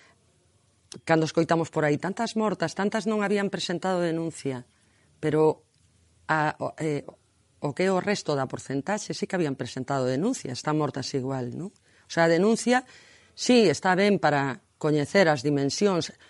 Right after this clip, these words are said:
eh, do, do problema ao que nos enfrentamos, pero non explican todo. Neste caso explican solo cando o agresor foi a, a parella ou a exparella. Eh, deixa fora moitísimas, mm,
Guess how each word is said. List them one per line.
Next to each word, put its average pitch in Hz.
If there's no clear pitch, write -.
eh, 147
do, 135
do 139
problema 165
ao 131
que 143
nos 139
enfrentamos, 190
pero 160
non 190
explican 135
todo. 123
Neste 214
caso 254
explican 208
solo 254
cando 175
o 170
agresor 170
foi 185
a, 143
a -
parella 226
ou 202
a 160
exparella. 131
Eh, 156
deixa 202
fora 160
moitísimas, 143
mm, 123